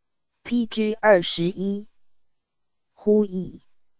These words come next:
子路曰：“君子尚勇乎？”子曰：“君子亦以为上。君子有勇而无义，为乱；小人有勇而无义，为道。”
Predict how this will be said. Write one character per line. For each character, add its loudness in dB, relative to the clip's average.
子 -4
路 2
曰 4
：“君 -2
子 -4
尚 6
勇 2
乎？” -2
子 -6
曰 4
：“君 -2
子 -6
亦 -4
以 -6
为 4
上。 6
君 0
子 -6
有 2
勇 2
而 2
无 0
义， -2
为 6
乱； 4
小 0
人 0
有 2
勇 2
而 2
无 0
义， -2
为 2
道。” 2